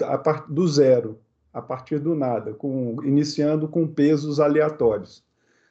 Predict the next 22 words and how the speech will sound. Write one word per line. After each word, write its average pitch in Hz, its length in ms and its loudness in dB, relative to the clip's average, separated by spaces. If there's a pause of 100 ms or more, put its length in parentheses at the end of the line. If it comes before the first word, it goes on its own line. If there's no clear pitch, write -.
(180)
Então, 147 600 2
essa 170 540 2
é 151 200 4
a 156 80 6
beleza 170 640 2
do 175 160 -4
que 175 340 -4
o 175 140 4
Eric 160 260 2
tá - 100 -4
mostrando 170 400 -2
pra 170 140 0
vocês. 147 640 0 (580)
É 120 160 2
que 143 300 0
de 127 160 -2
dois 143 240 6
mil 160 240 -2
e - 20 -4
dezoito 139 640 0
pra 147 240 -2
cá, 151 500 -4